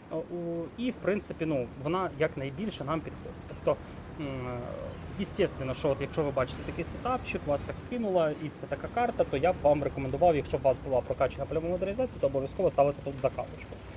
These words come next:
От, ем, їду я в дефолтну позицію. Що треба знати, значить, про цю машину зараз?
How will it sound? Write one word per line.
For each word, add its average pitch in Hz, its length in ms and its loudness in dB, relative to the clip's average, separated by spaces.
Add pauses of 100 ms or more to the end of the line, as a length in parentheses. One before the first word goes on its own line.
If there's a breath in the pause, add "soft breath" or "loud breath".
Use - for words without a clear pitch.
(300 loud breath)
От, 139 240 -2
ем, 151 520 4 (160)
їду 175 260 0
я 147 160 4
в 127 60 -2
дефолтну 165 440 2
позицію. 247 840 2 (500)
Що 269 180 12
треба 175 280 8
знати, 151 220 2
значить, 139 260 -2
про 139 120 -6
цю 147 140 -4
машину 143 380 0 (160)
зараз? 131 400 2